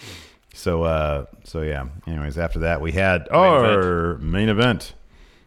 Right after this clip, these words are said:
Speaker 1: Uh, Riddle and Breeze and Dream versus Strong, Fish, and Cole.
Speaker 2: Yeah, what's up with, uh, Bobby Fish has had the worst luck.
Speaker 1: My God, what? So what's the latest on his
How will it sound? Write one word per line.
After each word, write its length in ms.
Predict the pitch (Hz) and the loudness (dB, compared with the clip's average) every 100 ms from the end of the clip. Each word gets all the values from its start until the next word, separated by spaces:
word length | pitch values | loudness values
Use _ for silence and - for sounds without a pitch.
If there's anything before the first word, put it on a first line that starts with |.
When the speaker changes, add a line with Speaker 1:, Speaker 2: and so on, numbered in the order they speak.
| - | -12
Speaker 1:
Uh, 420 | 80 80 80 78 71 | -4 -2 0 -2 -2
Riddle 480 | 101 127 123 110 - | 2 2 2 0 -6
and 200 | 71 69 | -6 -4
Breeze 580 | 85 104 104 110 - - - - | 2 4 4 0 -4 -16 -20 -14
and 120 | - | -8
Dream 520 | - 95 107 113 113 107 - - - - - | -4 2 4 4 2 -2 -2 -2 -2 -6 -8
versus 640 | 80 - 69 65 - - _ | -6 -6 -10 -10 -14 -20 _
Strong, 600 | - - 98 101 101 95 - - | -12 -2 0 2 2 -2 -4 -16
Fish, 540 | - - 107 - - - - - - - | -10 0 2 2 -2 -8 -18 -20 -20 -8
and 100 | - | -4
Cole. 480 | - 87 76 55 - - | 0 2 0 -2 -8 -4
Speaker 2:
Yeah, 340 | 104 127 117 | 2 4 6
what's 200 | 104 120 | 4 4
up 160 | 139 - | 2 2
with, 180 | 110 110 | 0 2
uh, 260 | 110 104 92 - | 4 4 2 -4
Bobby 300 | - - 233 | -4 0 2
Fish 220 | - 147 107 | 2 2 2
has 120 | 85 | 0
had 160 | 98 | 0
the 60 | 85 | 0
worst 280 | 85 104 - | 0 -2 -2
luck. 320 | 85 - - - - | -2 -2 -6 -20 -6
Speaker 1:
My 260 | 202 320 381 | 0 4 4
God, 380 | 277 302 190 139 | 6 8 8 8
what? 160 | 220 | 6
So 140 | - 214 | 6 8
what's 260 | 240 233 | 8 4
the 100 | 220 | 2
latest 340 | 208 214 202 - | 6 6 6 4
on 100 | 196 | 4
his 160 | 151 | 4